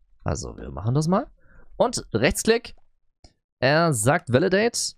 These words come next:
Okay. Okay. Das funktioniert schon mal nicht.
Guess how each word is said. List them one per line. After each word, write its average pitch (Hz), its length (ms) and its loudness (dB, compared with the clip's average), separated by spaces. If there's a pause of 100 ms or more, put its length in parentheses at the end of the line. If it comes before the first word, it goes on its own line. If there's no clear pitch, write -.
(580)
Okay. 101 500 2 (800)
Okay. 104 520 2 (460)
Das - 280 0
funktioniert 104 640 -2
schon 98 180 0
mal 98 100 4
nicht. 123 240 -4